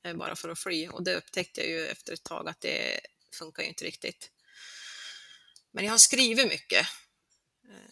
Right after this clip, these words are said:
skrivit ner mycket om pappa och, och minnen och så. Sen, eh, sen har jag ju inte så många att prata om, eller prata med om pappa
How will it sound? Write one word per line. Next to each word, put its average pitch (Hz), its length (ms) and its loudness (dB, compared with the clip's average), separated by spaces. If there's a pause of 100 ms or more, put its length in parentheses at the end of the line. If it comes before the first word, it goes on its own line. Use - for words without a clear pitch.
(120)
skrivit 202 440 2
ner 208 180 8
mycket - 400 -4 (120)
om 160 260 -12
pappa - 400 -8
och, - 220 -12 (1080)
och - 600 -20 (920)
minnen 165 600 -4
och 160 100 -6
så. - 280 2 (1080)
Sen, 208 440 4
eh, 190 160 4 (280)
sen 247 140 6
har 196 220 2
jag 320 80 8
ju 294 60 6
inte - 160 0
så 196 120 2
många 170 200 -4
att 170 80 -8
prata 214 420 -2
om, - 460 -6
eller 185 180 4
prata 214 400 0
med 190 300 4
om 180 340 -6 (100)
pappa - 440 -2